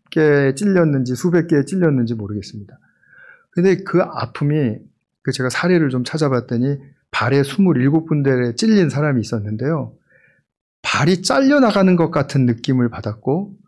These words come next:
곧 무릎까지 내 무릎이 <laughs> 아닌 것 같은 그런 그 통증이 오더래요. 오더래요.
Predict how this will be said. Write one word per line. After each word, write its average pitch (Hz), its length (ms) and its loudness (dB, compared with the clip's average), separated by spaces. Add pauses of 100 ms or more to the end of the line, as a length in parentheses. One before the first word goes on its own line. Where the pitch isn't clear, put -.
(260)
곧 - 540 -2 (220)
무릎까지 180 920 2
내 151 120 2
무릎이 170 380 4
<laughs> - 20 4
아닌 131 220 4
것 143 80 4
같은 - 580 -6 (960)
그런 165 580 2
그 127 340 2
통증이 175 680 2
오더래요. 110 680 -2
오더래요. 117 640 -6